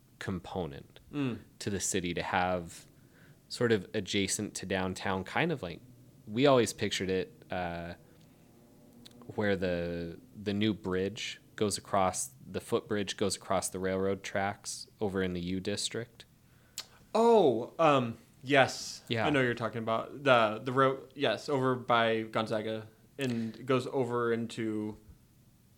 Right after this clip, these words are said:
Speaker 2: kind, like, so it goes over the river.
Speaker 1: And it's
Speaker 2: And
Speaker 1: into that new Avista,
Speaker 2: Mm.
Speaker 1: uh, building development.
Speaker 2: Yeah, yeah, yeah.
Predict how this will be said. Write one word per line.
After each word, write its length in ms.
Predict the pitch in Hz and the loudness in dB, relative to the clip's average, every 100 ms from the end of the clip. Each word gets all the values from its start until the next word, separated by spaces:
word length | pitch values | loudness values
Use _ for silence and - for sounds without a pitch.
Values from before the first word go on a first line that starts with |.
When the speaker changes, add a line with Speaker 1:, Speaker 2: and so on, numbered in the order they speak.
| _ - | _ -20
Speaker 2:
kind, 300 | - 104 113 - | -12 -10 -10 -14
like, 300 | 107 104 - - | -14 -14 -14 -8
so 140 | 131 | -4
it 40 | 123 | -2
goes 100 | 120 | -2
over 200 | 131 123 | -2 -4
the 100 | 113 | -4
river. 420 | 120 120 123 123 - | -4 -4 -6 -8 -2
Speaker 1:
And 120 | 127 | 2
it's 180 | 120 120 | 2 4
Speaker 2:
And 60 | 131 | 4
Speaker 1:
into 160 | 127 113 | 4 6
that 220 | 107 101 | 4 4
new 520 | 110 110 110 110 110 | 2 4 4 4 4
Avista, 960 | - 101 110 - - 107 101 101 98 98 - - - | 0 2 4 4 4 4 4 4 0 -2 -12 -20 -4
Speaker 2:
Mm. 380 | 165 160 127 107 - _ - | 0 0 0 -6 -14 _ 0
Speaker 1:
uh, 300 | 113 98 92 | 2 4 2
building 440 | 98 113 104 98 | 4 4 6 2
development. 640 | 92 92 90 - 98 90 - | 2 2 2 0 -6 -8 -6
Speaker 2:
Yeah, 160 | 139 139 | 0 2
yeah, 100 | 131 | 2
yeah. 220 | 127 | 2